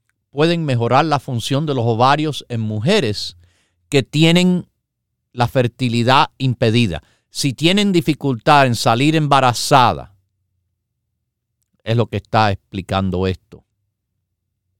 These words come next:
Es más, aumenta el éxito de la fertilización in vitro.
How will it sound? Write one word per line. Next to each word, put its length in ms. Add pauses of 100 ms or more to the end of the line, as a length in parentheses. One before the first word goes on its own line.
(560)
Es 120
más, 500 (1300)
aumenta 1040 (720)
el 200
éxito 720 (920)
de 300
la 160
fertilización 1400
in 320
vitro. 540